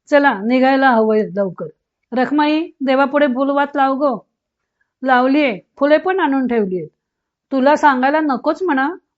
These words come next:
पण सवय झालीये जिभेला. म्हणे, तुझं झालंय ना सगळं. आप्पा, देवाला नमस्कार घाला, आई वडिलांच्या पाया पडा आणि निघा." देवघरात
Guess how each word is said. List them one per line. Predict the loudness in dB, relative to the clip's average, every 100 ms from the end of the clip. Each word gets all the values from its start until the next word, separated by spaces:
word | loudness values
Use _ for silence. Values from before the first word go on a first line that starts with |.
| _
पण | -4
सवय | 0 2 2 2
झालीये | 2 0 0
जिभेला. | -2 -2 -4 -8 -10 _ _ _
म्हणे, | -6 -2 -2 -2 -6 _ _ _
तुझं | 0 2
झालंय | 2 2 2 2
ना | 0 -2
सगळं. | -2 -4 -4 -6 _ _ _ _
आप्पा, | -4 0 -2 -2 -10 _
देवाला | 0 2 2
नमस्कार | 0 0 -2 -4 -4
घाला, | -2 -2 -4 -6 _ _ _
आई | -2 0
वडिलांच्या | 2 2 0 -2 -4
पाया | 0 0 -2
पडा | -2 -2 -2 -4 _
आणि | -4 -2
निघा." | -2 0 -2 -4 _ _ _ _ _ _ _ _ _ _ _
देवघरात | -2 0 2 2 2